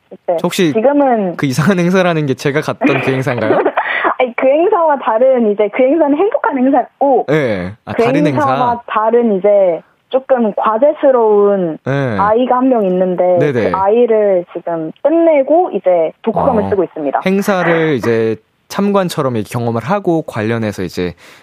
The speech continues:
Speaker 2: 어, 후기 같은 걸 작성하는 거군요.
Speaker 1: 아, 후기는 좋을 텐데 참
Speaker 2: <laughs>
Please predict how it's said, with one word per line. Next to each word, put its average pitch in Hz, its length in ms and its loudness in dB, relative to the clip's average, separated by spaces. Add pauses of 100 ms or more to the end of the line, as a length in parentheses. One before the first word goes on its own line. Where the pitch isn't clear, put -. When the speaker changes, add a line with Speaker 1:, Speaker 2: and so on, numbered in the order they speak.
(140)
Speaker 2:
어, 82 80 -6
후기 190 320 -6
같은 156 260 -2
걸 110 100 0
작성하는 107 480 -6
거군요. 92 640 -4
Speaker 1:
아, 190 140 0 (180)
후기는 311 480 0
좋을 202 200 0
텐데 196 340 -4 (140)
참 247 440 -2 (260)
Speaker 2:
<laughs> - 1200 -18